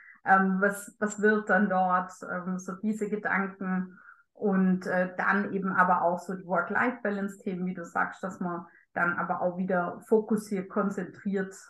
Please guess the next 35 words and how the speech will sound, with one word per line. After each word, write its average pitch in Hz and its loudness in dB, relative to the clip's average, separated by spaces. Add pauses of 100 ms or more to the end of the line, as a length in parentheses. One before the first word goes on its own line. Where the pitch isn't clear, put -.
(140)
äh, 175 -6
arbeitet 185 2 (320)
und 190 -6
eben 190 -4
so 190 -2 (300)
aus 220 2
diesem 208 0
ganzen 196 2
Stress - -4
herauskommt 190 2 (400)
und 202 0
wieder 196 4
mehr 196 4
in 196 0
den 180 -2
Flow 202 2
hinein, 175 0
dass 175 -6
man 180 0
dort 175 -2
wieder 180 2
Freude 196 6
an 175 2
der - -4
Arbeit 175 0
hat, 170 4 (460)
konzentriert 196 0
arbeiten 202 8
kann, 185 2
seine 190 -2
Ziele 240 2
auch 185 0
wieder 185 -4
erreichen 185 -4
kann. 180 -2